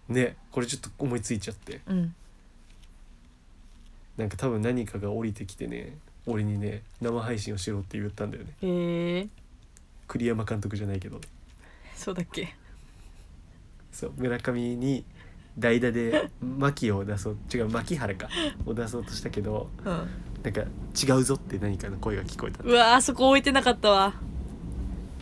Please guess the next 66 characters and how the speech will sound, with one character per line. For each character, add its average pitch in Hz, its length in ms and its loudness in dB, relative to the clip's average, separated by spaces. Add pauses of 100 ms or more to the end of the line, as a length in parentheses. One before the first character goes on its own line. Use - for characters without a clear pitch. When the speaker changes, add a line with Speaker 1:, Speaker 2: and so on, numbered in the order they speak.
Speaker 1:
そ - 220 -4
う。 - 60 -6 (280)
Speaker 2:
悔 220 220 0
し 202 320 4
い。 202 40 -2
Speaker 1:
栗-、 - 40 -10 (120)
栗 117 200 -2
山 117 180 -2
監 113 180 -2
督 113 180 -2
じ 110 80 0
ゃ 110 40 0
な 113 80 -2
い 107 80 -2
け - 100 -10
ど。 - 300 -6 (460)
Speaker 2:
悔 190 220 -4
し 196 160 -4
い 180 60 0
わ。 165 260 -2 (2000)
Speaker 1:
で 104 100 0
さ、 92 260 0
今 101 120 -2
日 92 40 -2
ビ 98 80 2
ア 101 40 4
パ 107 100 2
ブ 101 60 -2
行 98 40 -2
っ - 40 -10
た 98 80 -2
じ 101 80 -2
ゃ 101 40 -2
ん？ 95 120 -8
Speaker 2:
う 185 60 -2
ん。 170 260 -2 (1400)
Speaker 1:
ま 110 160 2
た 113 100 4
あ 104 60 4
の 135 100 2
子 113 140 -2
が 92 100 0
来 90 140 -6
た 98 120 -4
ん 90 80 -2
だ - 80 -10
よ。 - 100 -20
Speaker 2:
お！ 233 260 8 (1800)
Speaker 1:
で 104 140 2
ね、 127 180 0
こ - 80 -14
れ - 60 -10
ち - 80 -4
ょ - 20 -6
っ - 20 -18
と、 - 100 -12 (120)
ち - 100 -2
ょ - 20 -4
っ - 20 -6
と - 80 -12
聞 113 140 -12
い - 20 -10
て。 143 280 -8
Speaker 2:
な 190 140 4
お、 175 200 0
何？ 185 260 2